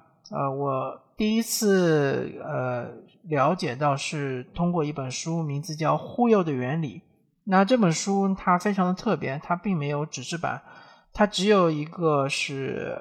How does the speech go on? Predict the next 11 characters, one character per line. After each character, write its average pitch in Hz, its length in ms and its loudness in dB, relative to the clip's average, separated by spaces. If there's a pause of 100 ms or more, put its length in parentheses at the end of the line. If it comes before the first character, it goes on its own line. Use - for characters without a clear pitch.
(160)
呃， 139 280 -6
数 - 300 -4
码 143 320 0
版， 147 380 -6
或 147 180 -4
者 139 60 -4
说 147 200 -6
是 151 200 -6
数 202 260 -2
字 165 140 -6
版。 151 240 -6